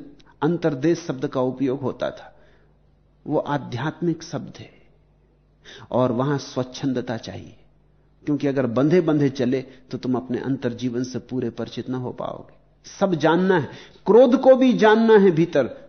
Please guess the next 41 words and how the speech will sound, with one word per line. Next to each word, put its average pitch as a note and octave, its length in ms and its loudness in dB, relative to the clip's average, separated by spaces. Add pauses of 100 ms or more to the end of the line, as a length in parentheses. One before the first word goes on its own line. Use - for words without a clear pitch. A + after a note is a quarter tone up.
(120)
तो D#3+ 80 2
ही E3 160 4
क्रोध D#3+ 280 0
से D#3+ 180 -4
मुक्त D3 280 -6
हो C3 100 -4
सकोगे। - 460 -12 (260)
जो D3+ 240 4
जान D3+ 280 4
लिया G#3+ 300 4
उससे C3 300 -8
मुक्त C#3 300 -6
हो - 80 -8
गए, - 240 -16 (280)
जिसे D3 320 -2
पहचान D#3 420 -2
लिया G3+ 260 4 (280)
उससे - 260 -6
छुटकारा G#2 480 -6
हो B2 220 -10
गया। - 280 -20 (1900)
सब F#3 260 -4
जानना C#3+ 420 0
है, C3+ 120 2
भीतर D3+ 360 0
के D3+ 160 -2
नर्क D3+ 380 0
भी C#3 180 -2
जानने, A#2+ 440 -2 (460)
तो B2+ 80 -4
ही B2 140 -4
तुम A#2 160 -6
नर्क A#2 280 -4
से - 160 -12
छूट - 260 -14
सकोगे। - 460 -14 (320)
भीतर B2+ 320 -4
के C3+ 160 -6
स्वर्ग C3+ 360 -4
भी C3+ 200 -2
जानने, G2+ 420 -4